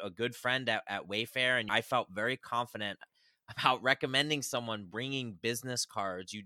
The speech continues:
it meant, it meant you took it seriously. And, and then you, like I said before, you've just, you've done the rest, and you're in a product management role, which is, it's difficult to,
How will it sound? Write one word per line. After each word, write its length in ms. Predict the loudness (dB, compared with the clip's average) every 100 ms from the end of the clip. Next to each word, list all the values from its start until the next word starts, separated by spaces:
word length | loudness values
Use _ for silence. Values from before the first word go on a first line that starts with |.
| -10
it 140 | -8
meant, 180 | -4 -4 -6
it 80 | -6
meant 180 | -4
you 100 | -4
took 200 | -6 -6 -6
it 140 | -8
seriously. 720 | -4 -2 0 -2 -4 -6 -6 -10 _ _ _ _ -2
And, 520 | 2 4 4 2 -4
and 120 | -4
then 160 | -2 -2
you, 180 | -2 -4 2
like 180 | 2 4
I 80 | 2
said 220 | 0 -2
before, 360 | -4 0 2 2
you've 180 | 2
just, 180 | -4 -6 -6
you've 200 | -10 0
done 220 | 2 2
the 100 | 0
rest, 460 | 0 -2 -2 -8 -10
and 300 | -8 -8 -8
you're 180 | -8 -10 -6
in 140 | -4
a 80 | -4
product 420 | -2 0 0 -2
management 440 | -2 -2 -6 -12 -10
role, 240 | -8 -8
which 240 | -8 -10 -16 _ _ _ _
is, 220 | -10 -10 -8
it's 180 | -8 -8
difficult 680 | 0 0 2 0 0 0 -2 -8
to, 160 | -8